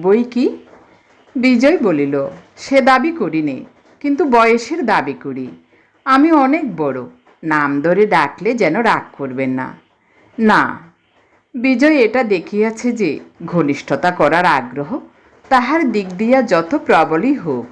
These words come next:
ও পক্ষ হইতে লেশমাত্র নাই। সে কিছুতে সম্মুখে আসে না এবং সংক্ষেপে ও সম্ভ্রমের সঙ্গে বরাবরই আড়াল হইতে উত্তর দেয়। বিজয় বলিল,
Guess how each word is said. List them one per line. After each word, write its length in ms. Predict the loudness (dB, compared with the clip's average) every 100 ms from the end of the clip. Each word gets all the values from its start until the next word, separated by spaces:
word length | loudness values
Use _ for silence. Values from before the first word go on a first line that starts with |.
| -20 -20 _ _ 0
ও 80 | 2
পক্ষ 360 | 4 2 0 -2
হইতে 480 | -2 0 0 -2 -2 -8 -4
লেশমাত্র 800 | 0 0 0 -2 -2 -2 -2
নাই। 360 | 0 0 -2 -8 -16 _ -20 -20 -20
সে 240 | -8 -4
কিছুতে 460 | 0 0 0 2 0
সম্মুখে 520 | 2 0 2 -2 0
আসে 360 | 2 0 -2 -6
না 280 | -4 -8 -14 _ -6
এবং 380 | -4 -2 -4
সংক্ষেপে 720 | -4 0 0 0 -2 -4 -2 -6 -8 -20 -20 -4
ও 160 | 2 2
সম্ভ্রমের 720 | 2 2 2 0 0 2 0
সঙ্গে 640 | 0 -2 -2 -2 -2 -2 -6 -12 -2
বরাবরই 600 | 2 2 2 0 2 2
আড়াল 340 | 2 2 -2
হইতে 300 | -4 -6 -4
উত্তর 480 | -4 -6 -10 -8 -6
দেয়। 360 | -6 -6 -8 -12 _ _ _ _ _ -2
বিজয় 420 | 2 4 4 2
বলিল, 320 | 2 0 -2